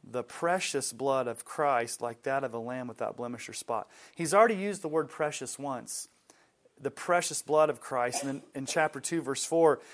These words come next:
Jesus is the, the precious in God's sight. So it's this whole idea that Jesus is the chosen, precious, prized, most valued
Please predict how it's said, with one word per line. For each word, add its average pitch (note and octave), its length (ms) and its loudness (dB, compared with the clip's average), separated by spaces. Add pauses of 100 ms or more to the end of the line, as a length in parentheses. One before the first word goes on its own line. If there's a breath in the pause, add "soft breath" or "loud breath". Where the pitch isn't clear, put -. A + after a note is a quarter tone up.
(180 loud breath)
Jesus D#3+ 440 -2
is C#3+ 180 4
the, C3+ 220 0 (240 soft breath)
the C#3 100 -6
precious - 1000 -2
in C#3+ 380 -2 (300 soft breath)
God's C3 600 2
sight. C3+ 580 0 (300 loud breath)
So E3 240 8
it's E3 220 4
this - 160 -2
whole G#3+ 360 6
idea D#3+ 680 2
that C3 280 -6
Jesus E3+ 480 -6
is C3+ 160 -6
the B2+ 100 -8
chosen, E3+ 720 0 (280 loud breath)
precious, E3 840 0 (300 soft breath)
prized, D#3+ 800 6
most C#3+ 520 0
valued D3 1040 4